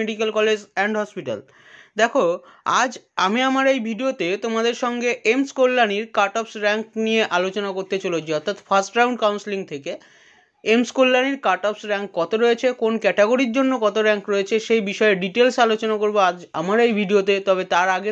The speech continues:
তোমাদেরকে বলবো, তোমরা যদি আমার চ্যানেলে নতুন হয়ে থাকো, তাহলে অবশ্যই তোমরা চ্যানেলটি সাবস্ক্রাইব করে পাশে থাকা বেল আইকনটি প্রেস করে all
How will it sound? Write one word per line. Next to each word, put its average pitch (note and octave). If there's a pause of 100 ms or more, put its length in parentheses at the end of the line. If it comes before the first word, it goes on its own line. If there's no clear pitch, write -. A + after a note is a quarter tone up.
তোমাদেরকে A3 (100)
বলবো, F#3+ (400)
তোমরা G#3+
যদি G#3
আমার G3+
চ্যানেলে G3+ (100)
নতুন A3
হয়ে A3+
থাকো, A3 (120)
তাহলে E3+ (100)
অবশ্যই G3
তোমরা G#3
চ্যানেলটি G3
সাবস্ক্রাইব G3
করে G3
পাশে E3
থাকা F#3+
বেল F3+
আইকনটি F#3+
প্রেস E3+
করে F#3
all E3+